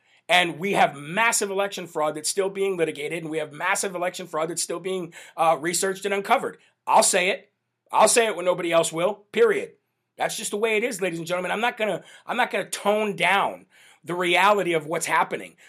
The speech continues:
just because big tech or big media doesn't like to say it. I know that people on Fox News, people on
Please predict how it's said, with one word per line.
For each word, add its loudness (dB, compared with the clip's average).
just -4
because 0
big 2
tech 0
or -6
big -6
media -6
doesn't -2
like -4
to -10
say -4
it. -12
I 4
know 2
that -10
people -8
on -4
Fox -2
News, -2
people -12
on 0